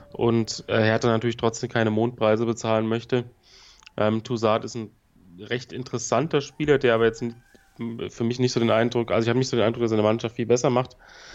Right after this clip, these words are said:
Ähm, ich weiß nicht, es ist schwierig. Askasiba haben sie schon verpflichtet. Ähm, ich weiß nicht, ob Toussaint wirklich der ideale Spieler für Hertha ist, aber wenn, äh, Jürgen Klinsmann und Co. den Spieler unbedingt haben wollen,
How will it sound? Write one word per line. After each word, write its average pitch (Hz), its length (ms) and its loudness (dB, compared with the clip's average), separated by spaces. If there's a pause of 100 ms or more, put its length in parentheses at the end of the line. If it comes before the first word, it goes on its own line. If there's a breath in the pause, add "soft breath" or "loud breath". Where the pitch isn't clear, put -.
(280 loud breath)
Ähm, 120 380 0 (1160)
ich 135 120 -8
weiß 139 240 2
nicht, 135 80 -4
es 123 180 -6
ist 123 200 -12
schwierig. 165 460 -2
Askasiba 135 540 0
haben 127 180 0
sie 160 80 -8
schon 147 140 -10
verpflichtet. 151 560 -6 (540 loud breath)
Ähm, 127 400 2 (1400)
ich - 180 -14
weiß 135 220 0
nicht, 135 100 -4
ob 131 120 -4
Toussaint 123 380 2
wirklich 131 220 -6
der 131 100 -2
ideale 120 320 2
Spieler 135 300 -4
für 123 120 -6
Hertha 123 240 0
ist, 120 120 0
aber 117 140 2
wenn, 117 260 0
äh, 113 140 2
Jürgen 117 260 2
Klinsmann 127 360 0
und 113 60 0
Co. 120 200 2
den 117 120 4
Spieler 113 280 2
unbedingt 117 280 2
haben 113 280 2
wollen, 123 280 4